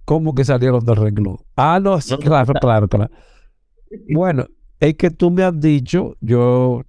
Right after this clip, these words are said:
Speaker 1: tomé nota de la que una de las cosas que evalúa el jurado, eh,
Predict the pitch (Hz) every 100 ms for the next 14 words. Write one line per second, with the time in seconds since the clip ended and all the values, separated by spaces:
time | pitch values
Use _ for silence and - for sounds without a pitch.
0 | - - 113 123 139 165 165 151 147 190
1 | 196 139 123 113 123 120 135 135 127 -
2 | 131 127 135 117 123 120 117 131 135 135
3 | 131 147 143 135 143 208 190 123 117